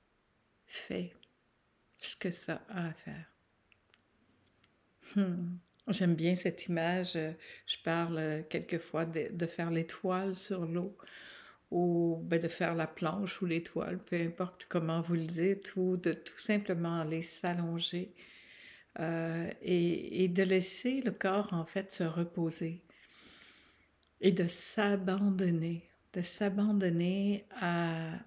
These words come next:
à ce mouvement de vie qui est là, de se laisser être traversé par ça, baigné dans ça, de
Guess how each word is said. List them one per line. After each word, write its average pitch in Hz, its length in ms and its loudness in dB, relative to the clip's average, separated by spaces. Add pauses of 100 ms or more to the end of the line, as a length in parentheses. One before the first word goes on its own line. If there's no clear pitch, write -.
à 175 80 -4
ce - 140 -2
mouvement 185 500 2
de 185 120 0
vie 170 260 0
qui 180 220 -4
est 175 120 -2
là, 175 220 -6 (800)
de 185 80 6
se - 180 0
laisser 202 640 6
être 175 460 2 (160)
traversé 202 1000 -2
par 190 260 -6
ça, 190 380 -2
baigné 196 880 2
dans 175 340 0
ça, 170 380 -6 (4000)
de 185 200 2